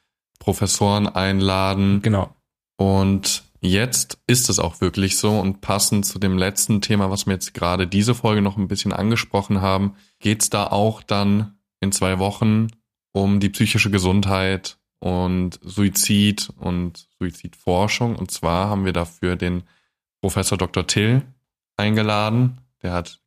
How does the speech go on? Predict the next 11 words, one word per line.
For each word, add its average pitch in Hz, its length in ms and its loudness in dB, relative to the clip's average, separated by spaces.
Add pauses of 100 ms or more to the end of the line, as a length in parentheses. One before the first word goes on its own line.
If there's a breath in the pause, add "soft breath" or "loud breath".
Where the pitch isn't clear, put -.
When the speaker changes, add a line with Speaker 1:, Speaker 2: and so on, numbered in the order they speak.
Speaker 1:
glücklicherweise 101 640 0
zugestimmt, 113 600 0
dass 98 80 -4
er 90 80 0
da 85 140 0
bei 85 120 0
uns 90 180 -2
mitmacht. 98 440 -2 (340)
Speaker 2:
Ja, 113 200 4
und 127 420 4
der 117 560 2